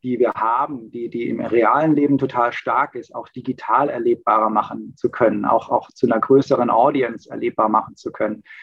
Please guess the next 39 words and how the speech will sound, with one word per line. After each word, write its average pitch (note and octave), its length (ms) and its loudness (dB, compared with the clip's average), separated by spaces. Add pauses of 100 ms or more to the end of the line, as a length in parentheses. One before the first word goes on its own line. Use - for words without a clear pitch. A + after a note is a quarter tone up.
(300)
Das B2+ 140 2
ist C#3+ 120 4
ja C#3+ 120 6
alles B2+ 220 -2
möglich C3 400 -4
und A2 80 -8
dann, B2 300 0
dann A#2+ 200 -2
rattert A#2+ 300 -2
der A#2 100 -10
Kopf C3+ 320 -8
und A2+ 120 -10
dann, A2+ 240 -8
äh, A2+ 260 -8
kommen B2 220 0
da A#2 100 4
ganz A#2+ 200 0
viele A#2+ 200 2
Ideen B2 420 4
und A#2 80 2
dann A2+ 160 0
überlegst A#2 440 2
du, A#2 60 -4
was A2+ 140 -4
kannst - 260 -12
du A#2+ 40 -10
denn A#2+ 220 -2
als A2+ 180 -10
Automobilhersteller A2+ 920 -2
alles A2 240 -10
machen A2+ 260 -4
und A2 140 -10
dann, A2 180 -6 (400)
dann A#2 160 -4
hörst A#2+ 200 -6
du A#2 60 -4
nicht G#2+ 160 -12
mehr G2 120 -8
auf. G2 240 -10